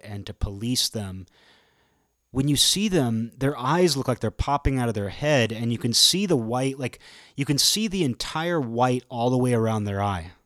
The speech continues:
which means they have to be deliberately doing that. They have to be deliberately opening up their eye, their eyes as big as possible and tilting their head in such a way, 'cause normally you can't see the white above someone's eye.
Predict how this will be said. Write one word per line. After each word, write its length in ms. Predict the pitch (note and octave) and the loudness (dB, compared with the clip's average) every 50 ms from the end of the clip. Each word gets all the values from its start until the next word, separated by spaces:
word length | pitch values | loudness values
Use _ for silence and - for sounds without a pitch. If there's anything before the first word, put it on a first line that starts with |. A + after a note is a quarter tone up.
| _ _ _ _ _ _ _ _ _ _ _ _ _ _ _ _ | _ _ _ _ _ _ _ _ _ _ _ _ _ _ _ _
which 180 | - C3 - - | -4 -2 2 4
means 340 | E3 F#3 F#3+ F#3 D#3+ - | 6 6 6 6 4 2
they 160 | G2+ C#3 D3 D3+ | 0 0 0 0
have 220 | E3+ F#3 F#3 - | 0 -2 -2 -4
to 80 | - D#3+ | -4 -4
be 160 | C3+ D3 B2+ | -2 -4 -4
deliberately 720 | A2 A#2 A2 G#2+ A2+ B2 B2 A#2 A#2+ A#2+ A#2 A#2+ A2 G2+ | -2 -4 -2 -2 0 -2 -2 -2 -4 -4 -4 -6 -8 -6
doing 400 | F2+ F2+ A2+ A2+ A#2 A#2 G#2+ G2 | -4 -2 0 0 0 0 -2 -4
that. 220 | F2+ D#2+ D#2+ - _ - - - - _ - | -8 -10 -14 -16 _ -20 -20 -20 -20 _ -2
They 120 | - C#3 | 0 2
have 180 | D#3 E3+ F3+ - | 2 0 0 0
to 100 | - F#3+ | 0 0
be 340 | D3 D3+ C3 A#2 A2+ A2+ A2 - _ _ - | 2 0 0 0 -2 -4 -8 -14 _ _ -6
deliberately 720 | A2 B2 A#2+ A#2+ B2 C#3+ E3 D#3 D#3 E3 D#3 D3+ C3+ B2 B2+ | -4 -2 -2 0 2 2 2 4 4 2 2 2 0 -2 -2
opening 460 | - C3 C3 B2+ - B2+ B2+ A#2+ A#2+ | 0 -2 0 2 2 0 0 -2 -4
up 120 | B2 - - | -6 -6 -4
their 160 | A#2 A2+ A2 | -4 -4 -2
eye, 220 | G#2+ G#2+ G#2+ B2 - | -2 -2 -4 -4 -4
their 180 | B2+ B2 A#2+ B2 | -4 -4 -4 0
eyes 460 | A#2+ B2 C3 C3+ C#3 C3 A#2+ A2+ G2+ | 4 6 6 8 8 6 6 4 2
as 180 | A#2+ B2 A2 G2+ | -2 -4 -4 0
big 220 | G#2 B2+ C3 A2+ | 2 2 2 2
as 100 | A#2 - | 0 -2
possible 840 | - - - B2+ B2+ B2+ - - B2 G#2 G2+ G#2 G2 G2 F#2+ F2+ - _ _ _ _ _ _ _ _ _ _ _ _ _ _ | -4 -2 0 2 2 2 2 0 -2 -4 -4 -4 -4 -6 -8 -10 -14 _ _ _ _ _ _ _ _ _ _ _ _ _ _
and 220 | - A2+ A2 - | -6 -6 -4 0
tilting 400 | - - E3 D#3+ - - C#3+ C3+ | 4 6 6 6 6 6 4 4
their 140 | B2 A2+ A2+ | 4 4 2
head 320 | G2+ - - C#3 C#3+ C3+ A#2+ | 0 0 2 2 2 2 2
in 100 | A2 G#2 | 2 2
such 260 | - - A2+ - - | 2 2 0 0 -2
a 60 | A2+ | -2
way, 260 | G2+ G2 G#2 G2 F#2+ | -2 -2 -2 -4 -4
'cause 220 | F#2+ - A#2 G#2+ - - - - - - - | -2 -2 -2 -4 -4 -8 -14 -20 -14 -6 0
normally 460 | A#2 C3 E3 G3 G#3 G#3+ F#3+ F3+ D#3 | 4 4 6 6 6 6 6 6 4
you 200 | C#3 C#3 E3 E3+ | 4 2 0 0
can't 300 | - - G#3+ G#3+ F#3 - | 2 2 0 2 4 4
see 320 | - - - D#3 E3+ F3 | 4 4 4 2 0 2
the 100 | C#3+ C#3 | 2 2
white 340 | A2+ G#2 A2 A#2 A#2 A#2+ A#2+ - | 2 2 2 2 2 0 0 -4
above 460 | C3 A2+ F#2 E2+ A2 A2 A2 A2 - | -6 -8 -4 -2 0 0 0 0 0
someone's 420 | - - A#2 G#2 F#2+ F#2+ F#2 F#2 G2+ | 0 0 0 0 -2 -4 -4 -4 -4
eye. 320 | G2+ G2 F2+ E2 E2 D#2+ | -4 -4 -4 -6 -10 -14